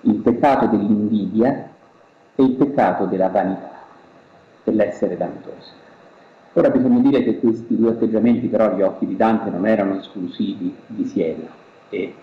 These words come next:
nonostante la sua prospettiva da fiorentino, quindi inevitabilmente anche legata a una logica di contrapposizione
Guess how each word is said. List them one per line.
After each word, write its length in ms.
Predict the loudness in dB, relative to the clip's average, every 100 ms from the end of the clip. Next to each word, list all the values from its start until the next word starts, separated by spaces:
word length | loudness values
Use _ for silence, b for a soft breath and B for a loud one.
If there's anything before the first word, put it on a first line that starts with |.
| -14
nonostante 920 | -8 -4 -2 -4 0 2 2 2 0
la 120 | -2
sua 260 | 0 0 0
prospettiva 760 | -4 -10 -6 -8 -4 -2 0
da 220 | 0 -2 -4
fiorentino, 840 | -6 -4 -6 0 2 2 -2 -8 -16 -20 _ _
quindi 500 | 0 2 2 -2 -6 -10 -20 -8 2
inevitabilmente 1200 | 4 4 2 0 0 0 2 4 4 2 0 0
anche 420 | 0 0 -2 -2
legata 500 | -4 -2 0 0 0
a 20 |
una 140 | -2 2
logica 500 | 2 2 -2 -6 -4
di 120 | -4
contrapposizione 1200 | -4 -4 -4 -6 -8 -10 -12 -2 0 0 -2 -6